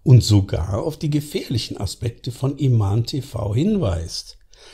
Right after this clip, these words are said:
Er hat gemerkt, dass vieles gelogen ist und sagt das dann auch noch. Und plötzlich verfinstern sich die Mimen und der Moderator mischt sich ein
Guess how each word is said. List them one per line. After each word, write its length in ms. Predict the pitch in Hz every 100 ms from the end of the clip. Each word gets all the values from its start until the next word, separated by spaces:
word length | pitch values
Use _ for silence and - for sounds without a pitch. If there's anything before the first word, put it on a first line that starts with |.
| - -
Er 300 | - 160 165
hat 200 | 185 175
gemerkt, 680 | - 170 190 233 220 - -
dass 160 | 110 -
vieles 360 | 117 107 95
gelogen 500 | - 98 95 90 92
ist 360 | 90 92 - - - - _ _ -
und 260 | 139 147
sagt 640 | - - - - - -
das 300 | 107 - -
dann 240 | - 95 -
auch 300 | 95 87 -
noch. 400 | - - - - - - - _ - - - - _ _
Und 380 | - 85 80 -
plötzlich 760 | - 73 71 78 - 104 139 165
verfinstern 680 | - 151 - 214 - 113 113
sich 180 | 104 -
die 120 | 104
Mimen 440 | 101 95 92 90
und 200 | 95 107
der 100 | 85
Moderator 840 | 71 110 101 - 104 170 - - - - - -
mischt 260 | 135 - -
sich 240 | 104 -
ein 380 | 98 117 208